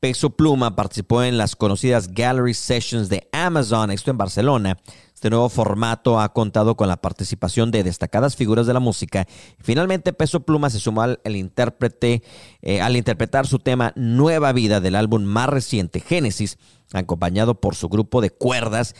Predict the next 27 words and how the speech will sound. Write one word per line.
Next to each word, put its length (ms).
generando 420
una 160
positiva 540
respuesta. 720
Y 120
pues 260
ahí 240
es 100
donde 220
está 380
Peso 800
Pluma 540
en 160
este 260
momento, 680
eh, 500
e-, 280
en, 440
pues 240
ya 360
conquistando 580
internacionalmente 1200
el 240
mercado. 720
Y 220
pues 140
bueno, 160